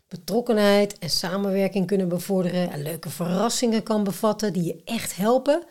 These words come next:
geniet ik oprecht van de ongestoorde tijd die ik bijvoorbeeld vandaag alleen thuis heb. Over een paar uur ga ik op pad en ik wil bepaalde dingen gewoon af hebben. Iedereen zal dit wel herkennen. Dit artikel heeft me vooral bewust gemaakt van mijn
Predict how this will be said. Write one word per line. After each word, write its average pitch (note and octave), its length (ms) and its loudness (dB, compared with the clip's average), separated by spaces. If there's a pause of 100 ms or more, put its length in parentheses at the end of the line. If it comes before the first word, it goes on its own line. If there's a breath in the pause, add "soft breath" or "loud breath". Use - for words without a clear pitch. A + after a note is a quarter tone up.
(400 loud breath)
geniet G#3+ 560 4
ik - 220 -2
oprecht G3+ 720 0
van F3 180 -2
de E3+ 140 -8
ongestoorde F#3 680 0
tijd D#3 260 -6
die G#3 120 -2
ik G#3 80 -6
bijvoorbeeld E3 440 -8
vandaag F3+ 640 -2
alleen D#3+ 460 -4
thuis - 320 -8
heb. A#3+ 280 0 (580 soft breath)
Over D#3 240 -4
een C3+ 120 -8
paar G3+ 260 0
uur F3+ 120 2
ga E3 160 -6
ik D#3+ 140 -8
op - 160 -10
pad B3+ 260 4
en A#3+ 140 -4
ik A#3+ 120 0
wil D4 160 2
bepaalde E3+ 440 -2
dingen D3+ 240 -4
gewoon F3 220 -10
af E4+ 240 0
hebben. D#3+ 280 -6 (520 soft breath)
Iedereen G#3+ 400 0
zal C#3+ 180 -8
dit - 180 -12
wel D#3 140 -4
herkennen. D#3 560 -8 (1200)
Dit F#4 240 2
artikel C#4 480 2
heeft G#3+ 180 2
me G3 100 2
vooral F#3+ 420 -2
bewust G3 360 -2
gemaakt F3+ 300 -2
van G#3+ 100 -2
mijn G3+ 160 0